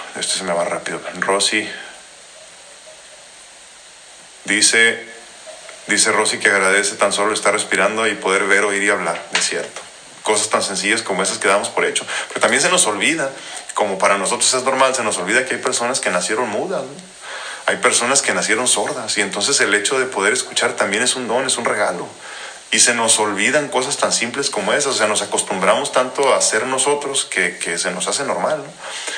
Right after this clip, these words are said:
Es como cuando puedes salir a comer una vez a la semana con tu familia, ¿no?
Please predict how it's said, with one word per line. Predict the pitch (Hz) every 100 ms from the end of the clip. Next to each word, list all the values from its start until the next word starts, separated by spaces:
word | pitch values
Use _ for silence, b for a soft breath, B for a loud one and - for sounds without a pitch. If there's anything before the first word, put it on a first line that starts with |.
| B
Es | -
como | - 143 139
cuando | 104 101 98
puedes | - 113 -
salir | 104 110
a | 131
comer | 107 107
una | 120 123
vez | 123 131
a |
la | 123
semana | 101 98 117
con | -
tu | 95
familia, | - 90 113 113
¿no? | 95 -